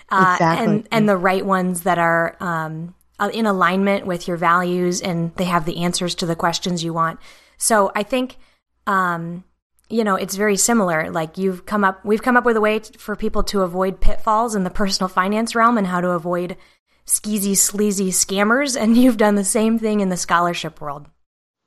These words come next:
Speaker 2: Exactly. And, and, you know, it's, it's similar in the sense too, uh, sometimes I get, like, one of the things with scholarships is you should not have to pay to apply.
Speaker 1: Mm.
Speaker 2: So, you know, if, if the Rotary Club of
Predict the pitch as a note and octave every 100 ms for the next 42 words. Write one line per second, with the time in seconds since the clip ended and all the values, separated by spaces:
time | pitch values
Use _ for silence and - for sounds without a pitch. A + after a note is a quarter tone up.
0 | - E3+ C#3+ D#4+ D#4 D#3+ D#3 D#3 C#4+ D4
1 | D4 C#4+ C4+ D4 C4 A#3 A#3 - A3+ A3
2 | - - C#4+ C#4 B3+ G3+ F3+ F#3 F3+ -
3 | - F3+ F3+ - G#3+ A3+ G#3+ F#3 E3+ E3
4 | - - - A3+ C4 D#4+ B3+ G#3+ F3+ E3+
5 | F3+ - E3 D#3+ G3 - - - - F#3+
6 | F3 A3 G#3 G#3+ A#3 A#3 F#3+ - F3 -
7 | D#3 - D#3+ E2+ E3 - - - G3+ G3
8 | G3 F3 E3+ E3 D#3+ D#3+ E3 - F#3 E3
9 | D#3+ E3+ - F#3 - - _ F#3+ F3 D#3+
10 | D#3 D3+ - - - _ _ _ - E3
11 | F3+ B3 A#3+ A#3+ G#3+ - G3+ G3+ F#3 -
12 | F3 F3 F3 D3+ -